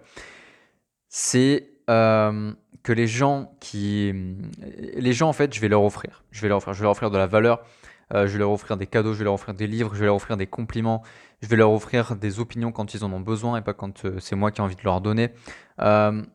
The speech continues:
je, je vais offrir, toujours être dans l'offre en fait, toujours apporter quelque chose, toujours donner.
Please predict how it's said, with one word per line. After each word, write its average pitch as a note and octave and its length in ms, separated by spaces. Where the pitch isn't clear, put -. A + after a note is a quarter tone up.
je, C3+ 240
je A2 140
vais B2+ 180
offrir, B2 320
toujours C#3 260
être B2 80
dans A2+ 140
l'offre A2 300
en - 20
fait, F#2+ 140
toujours C3 400
apporter B2 540
quelque A2 280
chose, A#2+ 200
toujours A2 300
donner. G#2 300